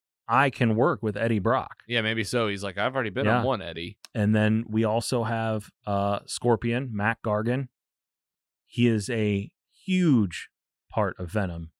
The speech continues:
Speaker 2: Hmm.
Speaker 1: He is, he has had the, the symbiote suit in the comic books for a long time.
Speaker 2: Interesting.
Speaker 1: A psychopath
Speaker 2: Okay.
Speaker 1: of a person.
Speaker 2: Okay.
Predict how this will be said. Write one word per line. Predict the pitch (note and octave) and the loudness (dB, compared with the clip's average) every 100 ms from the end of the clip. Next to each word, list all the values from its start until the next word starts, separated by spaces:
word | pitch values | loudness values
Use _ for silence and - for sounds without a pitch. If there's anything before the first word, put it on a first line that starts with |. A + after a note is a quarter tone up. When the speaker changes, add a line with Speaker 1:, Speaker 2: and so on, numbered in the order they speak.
| _ - | _ -8
Speaker 2:
Hmm. | G#2 F2 _ _ _ | -8 -8 _ _ _
Speaker 1:
He | A#2+ B2+ | 4 6
is, | A#2 G#2 | 6 2
he | A#2 B2+ | 2 4
has | A#2+ A2 | 2 0
had | A2+ A2+ G#2 | 0 2 2
the, | G#2 G2 F#2+ | 0 0 -2
the | G2+ | -4
symbiote | - A#2 G#2 G2 - | 0 0 0 0 -4
suit | - F#2+ F2 _ _ _ _ - | -6 -6 -6 _ _ _ _ -2
in | A2+ | -2
the | G#2 | 0
comic | G#2+ F#2+ F2+ | -2 -2 -4
books | E2+ E2 - _ _ _ - | -8 -10 -14 _ _ _ -10
for | F#2+ | -8
a | |
long | E2+ F2+ G2+ G2 F#2 E2 | -4 -2 0 0 -2 -8
time. | - F2+ - - | -12 -16 -16 -10
Speaker 2:
Interesting. | C4+ D4 - - - - | -4 -4 -4 -10 -14 -20
Speaker 1:
A | - | -10
psychopath | - - - - - A#2 A2 F#2+ - D#2+ - - _ _ - | -6 -6 -6 -6 -2 0 0 -4 -8 -10 -14 -20 _ _ -10
Speaker 2:
Okay. | A#2+ A#2 A2+ _ _ _ | -4 -4 -4 _ _ _
Speaker 1:
of | F#2 | -6
a | F#2 | -6
person. | - D#2+ - D#2 - _ _ | -8 -12 -12 -16 -20 _ _
Speaker 2:
Okay. | C3 B2 | -4 -2